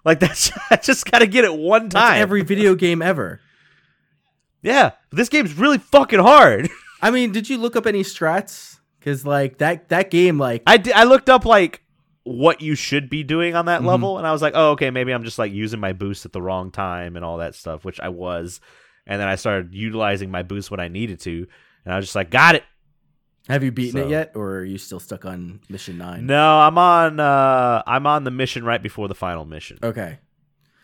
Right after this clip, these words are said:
Speaker 2: Is that the one where
Speaker 1: I have,
Speaker 2: you,
Speaker 1: I'm fighting the
Speaker 2: when you
Speaker 1: big
Speaker 2: throw
Speaker 1: boss
Speaker 2: down
Speaker 1: guy.
Speaker 2: with, uh, Black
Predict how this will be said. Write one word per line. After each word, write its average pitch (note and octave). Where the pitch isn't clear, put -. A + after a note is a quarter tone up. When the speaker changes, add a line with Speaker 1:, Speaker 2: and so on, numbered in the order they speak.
Speaker 2:
Is B2
that E3+
the G#3
one G3+
where F#3+
Speaker 1:
I A#2
have, G3
Speaker 2:
you, G3
Speaker 1:
I'm B2
fighting D3
the B2
Speaker 2:
when D#3+
you C3+
Speaker 1:
big -
Speaker 2:
throw E3+
Speaker 1:
boss D#3+
Speaker 2:
down D#3+
Speaker 1:
guy. -
Speaker 2:
with, C3+
uh, C3
Black B2